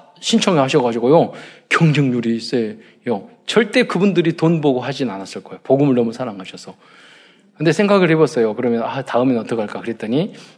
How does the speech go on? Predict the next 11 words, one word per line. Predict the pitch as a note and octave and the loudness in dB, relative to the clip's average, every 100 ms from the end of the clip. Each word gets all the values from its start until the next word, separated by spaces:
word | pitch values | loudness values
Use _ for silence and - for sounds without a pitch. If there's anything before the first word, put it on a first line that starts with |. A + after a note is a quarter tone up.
| _ | _
다음에는요, | - A#2 D#3+ D3 C3 A2+ C#3+ A#2 - | -2 0 2 2 2 2 2 0 -2
새로 | - A3+ A#3 | -6 2 4
오십 | C#3+ D3+ - | 4 2 -2
구절에서 | C#3+ C3 A2+ G#2 B2+ D3 - - - | -4 -4 -4 -4 0 0 -2 -12 -14
백 | - - | -12 -10
구절을 | D3 C3+ A2 | -6 -4 -4
하는데 | D3 C#3 A2+ G#2 G#2+ | -4 -4 -6 -8 -8
이번에 | A2+ D#3 D3 | 0 2 2
상 | C3+ A3 G#3+ | 0 -2 -2
타신 | F#3+ F3+ F3 | -2 0 0
분들은, | C#3+ D3 A#3+ | 2 4 4